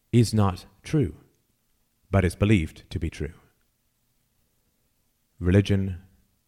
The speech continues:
patriotism, militarism, political allegiances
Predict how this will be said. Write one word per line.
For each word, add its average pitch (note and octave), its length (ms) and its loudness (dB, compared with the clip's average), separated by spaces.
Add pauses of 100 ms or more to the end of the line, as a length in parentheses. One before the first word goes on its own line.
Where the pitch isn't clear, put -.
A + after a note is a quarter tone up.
(800)
patriotism, E2+ 880 0 (1500)
militarism, G#2 600 2 (1400)
political A2 760 4 (440)
allegiances F#2 760 -2